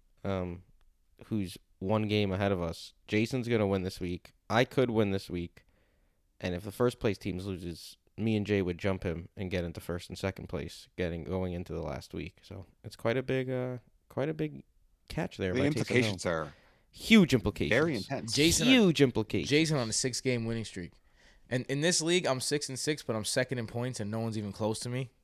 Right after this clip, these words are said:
Speaker 3: I'm gonna win this week.
Speaker 1: No one's even close to you, as if I'm not in first by, like, a hundred fifty points.
Speaker 3: I mean, I said no one's close to me.
Speaker 2: Come on.
Speaker 3: I mean, I, but I said I was second, right?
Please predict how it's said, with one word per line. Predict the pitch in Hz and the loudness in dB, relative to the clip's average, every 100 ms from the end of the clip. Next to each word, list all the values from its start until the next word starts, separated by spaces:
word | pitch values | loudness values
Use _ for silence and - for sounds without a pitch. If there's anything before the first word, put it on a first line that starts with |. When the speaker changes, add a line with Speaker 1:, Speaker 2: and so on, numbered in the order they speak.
| _ _ _ - | _ _ _ -4
Speaker 3:
I'm | 123 | 0
gonna | 147 135 | 2 2
win | 120 123 | 2 0
this | 123 131 | 0 -2
week. | 135 143 143 | 0 -2 2
Speaker 1:
No | 117 | 2
one's | 104 98 | 2 2
even | 101 95 | 0 -2
close | - 98 98 | 0 -2 -2
to | - | -2
you, | 95 | 0
as | 90 | -2
if | 90 | -4
I'm | 92 | 0
not | 92 | 0
in | 92 | 0
first | 90 - 98 95 - _ _ _ | -2 0 0 0 -8 _ _ _
by, | 92 87 | -2 -2
like, | 87 | -2
a | 90 | -4
hundred | 90 95 | -6 -6
fifty | 92 - - | -8 -8 -12
points. | - 80 - | -10 -10 -2
Speaker 3:
I | 120 | 0
mean, | 127 113 - | 0 -2 -4
I | 107 | -4
said | 110 120 | 0 0
no | 117 | 0
one's | 117 | -2
close | - 113 101 | 0 -2 0
to | |
me. | 113 110 107 92 - - _ _ _ - | -2 0 0 -4 -8 -16 _ _ _ -8
Speaker 2:
Come | 87 | -8
on. | 85 85 _ _ | -8 -14 _ _
Speaker 3:
I | 113 | -2
mean, | 113 110 101 | 0 0 0
I, | 110 104 - | -2 -2 -4
but | 92 117 | 0 2
I | 113 | 4
said | - 123 | 4 4
I | |
was | 104 | 2
second, | - 104 87 | 2 -2 -2
right? | 85 98 | -6 -8